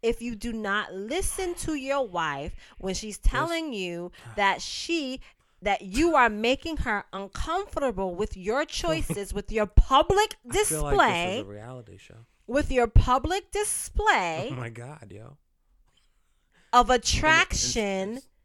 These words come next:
Speaker 2: ugh.
Speaker 1: and lustation of other
Speaker 2: I don't think that's a
Speaker 1: women.
Speaker 2: word. Don't make words up just to prove your point.
Speaker 1: I will.
Speaker 2: Yeah.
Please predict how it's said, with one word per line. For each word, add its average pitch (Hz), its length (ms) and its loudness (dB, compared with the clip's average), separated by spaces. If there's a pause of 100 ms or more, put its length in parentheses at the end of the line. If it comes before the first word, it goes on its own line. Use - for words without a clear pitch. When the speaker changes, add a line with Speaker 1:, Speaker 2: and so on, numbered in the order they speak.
(100)
Speaker 2:
ugh. 113 60 -20 (380)
Speaker 1:
and 254 240 4
lustation 254 1200 2 (300)
of 320 200 4 (140)
other 294 460 4
Speaker 2:
I - 80 2
don't 349 180 2
think 320 140 0
that's - 180 0
a 120 80 -2
Speaker 1:
women. 101 80 -4
Speaker 2:
word. 92 300 -4
Don't 139 200 0
make 165 200 -2
words 98 300 -4
up 85 240 -12
just - 220 -10
to 98 80 -12
prove 87 280 -6
your - 100 -2
point. 90 340 -10
Speaker 1:
I 214 160 6
will. 196 460 0 (840)
Speaker 2:
Yeah. 50 80 -20